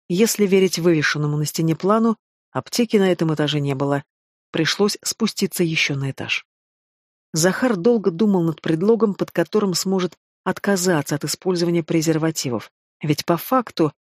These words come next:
они могли не предохраняться вовсе. Но тогда бы ему пришлось объяснить Варваре,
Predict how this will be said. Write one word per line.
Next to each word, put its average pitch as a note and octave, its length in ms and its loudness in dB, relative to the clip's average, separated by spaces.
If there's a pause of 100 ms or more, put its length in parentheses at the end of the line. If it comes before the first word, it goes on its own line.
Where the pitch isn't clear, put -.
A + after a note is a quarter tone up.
(180)
они C3+ 240 -6
могли D3 280 0
не E3 100 0
предохраняться F#3 720 -2
вовсе. D#3 480 -2 (480)
Но F3 220 0
тогда F3 460 0
бы E3+ 120 0
ему F3+ 220 0
пришлось E3 500 -2
объяснить D#3+ 560 -4
Варваре, E3 500 0